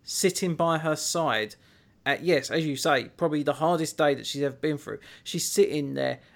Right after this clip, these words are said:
at her husband's funeral. How fucking awful is it? Do you think that she feels that, you know, even the Queen is doing her bit, and then she sees this fucking joke, Hancock, goes, uh, "Yeah, Joe, what? Um,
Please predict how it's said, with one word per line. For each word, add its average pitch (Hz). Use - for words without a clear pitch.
at 156
her 151
husband's 147
funeral. -
How 330
fucking -
awful 247
is 165
it? 190
Do 214
you 240
think 226
that -
she 277
feels 160
that, -
you 208
know, 185
even 285
the 269
Queen 285
is 170
doing 165
her 147
bit, 151
and 240
then 247
she 269
sees 254
this 269
fucking 247
joke, 175
Hancock, 208
goes, 196
uh, 202
"Yeah, 254
Joe, 220
what? 147
Um, 151